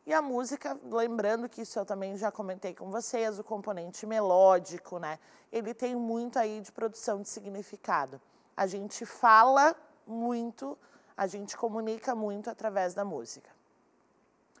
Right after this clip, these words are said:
A literatura vai aparecer aí, então, como a nossa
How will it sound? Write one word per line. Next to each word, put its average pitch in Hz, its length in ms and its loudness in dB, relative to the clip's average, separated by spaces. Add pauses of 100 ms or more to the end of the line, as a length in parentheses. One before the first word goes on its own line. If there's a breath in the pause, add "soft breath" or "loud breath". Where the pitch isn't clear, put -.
(880 soft breath)
A 339 240 6 (240)
literatura 240 800 -4
vai 214 240 2
aparecer 214 460 -4
aí, 196 140 0
então, 190 360 -6
como 180 240 -4
a 165 60 0
nossa 165 420 -2